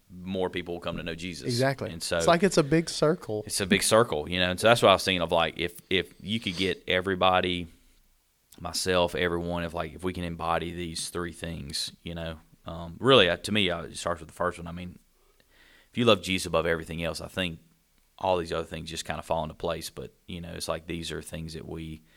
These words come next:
Speaker 1: and, I mean, if you think about Jesus, was he when he restores Peter? You know, that's the first thing he asked him, like, "Do you love me?" You know, it's first, you know, was it ch-, the
Speaker 2: Yeah.
Speaker 1: church of, was it Ephesus that we looked at, you know, where he says, "You've forgotten your first
Speaker 2: Yeah.
Speaker 1: love,"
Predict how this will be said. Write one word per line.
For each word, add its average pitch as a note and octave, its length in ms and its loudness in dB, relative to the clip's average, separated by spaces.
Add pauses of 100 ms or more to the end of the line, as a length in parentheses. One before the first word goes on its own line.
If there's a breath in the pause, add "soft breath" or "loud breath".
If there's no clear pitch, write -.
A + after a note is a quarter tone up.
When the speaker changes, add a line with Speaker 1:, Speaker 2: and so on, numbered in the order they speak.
(140 soft breath)
Speaker 1:
and, G2 300 0 (520 soft breath)
I E2+ 40 -8
mean, E2 220 -6
if - 60 -10
you - 60 -12
think E2+ 280 -8
about E2 220 -4
Jesus, D#2+ 640 -8 (100)
was E2+ 220 -8
he E2+ 80 -8
when E2+ 100 -8
he E2+ 60 -8
restores E2+ 400 -4
Peter? F#2 360 -4 (380)
You F2+ 100 -10
know, F2 120 -10
that's F2 160 -8
the - 40 -12
first E2+ 200 -8
thing E2 100 -8
he E2 80 -8
asked F2 200 -8
him, E2 60 -10
like, - 120 -10
"Do E2 80 -8
you E2+ 80 -8
love F2 160 -4
me?" F2 200 -10 (280)
You - 100 -12
know, - 180 -10 (120)
it's - 100 -16
first, - 400 -12
you F2 140 -12
know, F2 120 -10
was F2 300 -8
it - 100 -16
ch-, - 220 -18
the - 200 -4
Speaker 2:
Yeah. A#2+ 80 -2
Speaker 1:
church E2+ 340 -6
of, D#2+ 180 -10 (380 soft breath)
was - 100 -14
it C#2 80 -4
Ephesus F2 380 -4
that D2+ 100 -4
we E2+ 80 -4
looked E2 240 -4
at, F#2 260 -4
you E2+ 60 -10
know, E2+ 160 -8
where E2+ 100 -12
he E2+ 60 -10
says, E2 260 -8
"You've E2+ 240 -12 (160)
forgotten E2+ 400 -6
your E2 220 -12 (240)
first - 160 -2
Speaker 2:
Yeah. A2+ 100 2
Speaker 1:
love," G2+ 380 -4